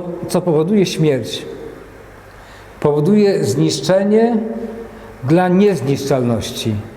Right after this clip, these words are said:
bo zmartwychwstanie będzie już niezniszczalne. A śm-,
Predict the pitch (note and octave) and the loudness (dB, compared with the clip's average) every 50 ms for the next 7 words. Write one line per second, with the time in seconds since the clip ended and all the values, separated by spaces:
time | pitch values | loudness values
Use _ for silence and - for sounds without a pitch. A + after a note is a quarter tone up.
0 | - - - C3 C#3+ C3 A#2+ C3 D3+ D3+ C#3 - - C#3+ C#3+ C#3+ - F3+ F3 F3+ | -8 -2 0 0 2 2 0 0 0 0 -2 -2 -2 -4 -2 0 0 2 2 2
1 | F3 E3 D#3 D3+ C#3+ C3 C#3+ C#3+ C3 A2+ - C3+ B2 A2+ B2 A2+ - - - A2+ | 2 2 2 0 0 0 0 0 0 0 0 0 0 0 -2 -4 -4 -2 -4 -4
2 | G2+ F#2 F2 E2+ F#2 - - - - - - - - - - - - - - - | -2 -4 -6 -8 -8 -10 -12 -16 -20 -20 -20 -20 -20 -20 -20 -20 -20 -20 -20 -20
3 | - - - - - - - - - - - - - D#3 D#3+ D#3 - - - D#3 | -20 -20 -20 -20 -20 -20 -20 -20 -20 -20 -14 -6 -2 0 0 0 -2 -4 -6 -6